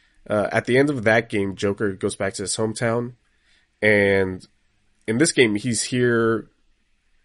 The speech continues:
coming back to Tokyo to spend, like, his summer vacation with the rest of the Phantom Thieves. And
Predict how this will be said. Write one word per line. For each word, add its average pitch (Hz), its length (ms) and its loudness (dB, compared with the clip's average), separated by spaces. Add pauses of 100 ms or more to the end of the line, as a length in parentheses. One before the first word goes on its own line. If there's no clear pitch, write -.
(320)
coming 127 260 0
back 107 220 2
to 107 100 -12
Tokyo 110 380 0
to 95 80 -2
spend, 98 520 -6
like, 107 160 -6
his 113 140 -6
summer 104 180 0
vacation 98 640 -6
with 92 320 -8 (340)
the 107 60 -4
rest 107 160 0
of - 60 -10
the 90 40 -10
Phantom 92 360 -4
Thieves. - 320 -14 (840)
And 107 340 4